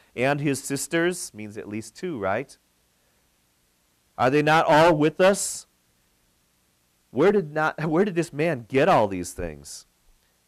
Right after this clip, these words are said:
So Mary was a mama that was blessed with a lot of children.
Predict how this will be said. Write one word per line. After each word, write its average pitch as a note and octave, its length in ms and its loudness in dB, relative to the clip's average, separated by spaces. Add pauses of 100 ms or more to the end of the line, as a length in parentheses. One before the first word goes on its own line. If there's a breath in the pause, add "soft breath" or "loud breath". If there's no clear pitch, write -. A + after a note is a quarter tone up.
(1300)
So A#2 140 -8
Mary D3+ 540 -4 (920)
was A2+ 140 -12
a - 20 -12
mama D#3 500 -4 (220)
that - 80 -16
was G2+ 140 -12
blessed A2+ 400 -4
with F#2 100 -18
a F#2 40 -14
lot G#2 280 -2
of G#2 80 -14
children. D2 360 -14